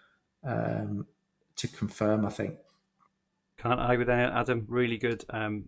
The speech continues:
Speaker 2: analysis there, um, as usual. Um, oh, do you know, I haven't got our te-,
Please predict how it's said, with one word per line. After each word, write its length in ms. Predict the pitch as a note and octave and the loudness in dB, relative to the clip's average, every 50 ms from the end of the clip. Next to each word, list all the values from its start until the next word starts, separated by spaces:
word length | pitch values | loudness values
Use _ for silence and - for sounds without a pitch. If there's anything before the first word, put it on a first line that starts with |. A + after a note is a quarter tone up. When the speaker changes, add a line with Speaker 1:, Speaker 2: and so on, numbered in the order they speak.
| - | -8
Speaker 2:
analysis 560 | A#2 A2+ A#2 A2+ A2+ A2 A2 - A2+ G#2+ - - | -8 -6 -6 -4 -6 -6 -6 -8 -8 -8 -8 -2
there, 320 | - A2+ A2+ A2 G#2+ F#2+ - - - - - - - - - | -2 0 0 0 -2 -4 -4 -6 -6 -8 -10 -12 -14 -14 -10
um, 420 | A2+ G#2+ G#2+ G#2 G#2 G2+ G2+ G2+ - - - - _ _ _ _ _ _ _ _ _ _ _ _ _ _ | -8 -6 -6 -6 -6 -6 -6 -8 -10 -14 -20 -20 _ _ _ _ _ _ _ _ _ _ _ _ _ _
as 200 | A2+ A2+ A2+ - | -6 -6 -4 -4
usual. 580 | A#2+ A#2 A#2 A2 A#2 A2+ A2 G#2 G2 - - - - - | -4 -4 -2 0 0 0 0 -2 -4 -6 -12 -16 -16 -12
Um, 300 | A2+ A2 A2+ A2 - - - _ _ _ _ _ _ _ _ _ _ _ _ _ _ _ _ _ _ _ _ _ _ _ _ _ _ _ _ _ _ _ _ _ _ _ _ _ _ _ _ _ _ _ _ _ _ _ _ _ _ _ _ _ _ _ _ _ _ _ _ _ _ _ _ _ _ _ _ _ _ _ _ _ _ _ _ _ _ _ _ _ _ _ _ _ _ _ _ _ _ _ _ _ _ _ _ _ _ | -8 -6 -6 -6 -6 -10 -14 _ _ _ _ _ _ _ _ _ _ _ _ _ _ _ _ _ _ _ _ _ _ _ _ _ _ _ _ _ _ _ _ _ _ _ _ _ _ _ _ _ _ _ _ _ _ _ _ _ _ _ _ _ _ _ _ _ _ _ _ _ _ _ _ _ _ _ _ _ _ _ _ _ _ _ _ _ _ _ _ _ _ _ _ _ _ _ _ _ _ _ _ _ _ _ _ _ _
oh, 160 | D#3+ D3+ - - | -10 -10 -10 -10
do 100 | - - | -6 -2
you 20 | C#3 B2 | 0 2
know, 60 | A#2 | 2
I 60 | B2 | 2
haven't 140 | C3 C3 C3 | 2 2 2
got 140 | C#3 C3+ C3 | 2 2 2
our 160 | C3 C3+ C3 | 2 2 0
te-, 180 | - - - | 0 -2 -2